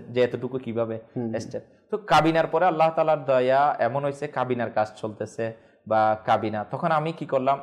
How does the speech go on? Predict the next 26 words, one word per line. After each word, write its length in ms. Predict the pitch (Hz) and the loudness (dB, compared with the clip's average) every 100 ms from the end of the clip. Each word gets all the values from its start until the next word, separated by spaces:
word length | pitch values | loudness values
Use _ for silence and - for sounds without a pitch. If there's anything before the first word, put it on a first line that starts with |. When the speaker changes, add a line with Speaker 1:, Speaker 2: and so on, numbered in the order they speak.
| - | -4
Speaker 1:
অনেক 240 | - 156 139 | -2 -2 0
গু-, 240 | 151 127 117 | 2 2 0
দুইটা 260 | 139 156 185 | -2 2 4
কাবিনা 360 | 170 127 113 | 4 4 0
বানালাম, 360 | 98 98 98 98 - _ _ _ | 0 -2 -4 -6 -6 _ _ _
যে 120 | 110 117 | -4 0
কাবিনায় 400 | 120 113 120 110 | 2 2 0 -2
আসার 240 | 104 127 - | -2 -4 -2
পর 120 | 104 - - _ | -4 -6 -18 _
প্রায় 220 | 131 139 | 0 2
দুই 160 | 147 143 | 2 -4
তিনজন 340 | 139 131 123 | -4 -4 -4
জিম্মাদার, 720 | 120 127 120 113 107 - - - | -4 -2 0 0 -2 -6 -20 -16
এ, 180 | 95 95 | -14 -8
মানে 160 | 113 | -8
কাবিনার 440 | 120 135 139 139 127 | 0 2 2 2 0
উপযুক্ত 500 | 123 123 117 - 120 | 0 -2 -4 -2 -2
বা 280 | 110 117 117 - - | 2 2 0 -8 -12
জিম্মাদার 420 | 120 127 123 117 113 | -8 -4 0 0 0
তোলার 260 | - 123 127 | 0 2 2
ব্যাপারে 400 | 120 117 117 113 | 2 0 0 -2
নিগরান 360 | 117 110 120 120 | -2 -2 -4 -2
বলতো। 320 | 110 - 113 - _ _ _ - | -8 -8 -14 -16 _ _ _ -6
তো 60 | |
আলহামদুলিল্লাহ 540 | 147 156 160 160 156 143 | -4 -4 -4 -2 -2 -2
ওখানে 460 | 139 139 135 123 | 0 2 2 0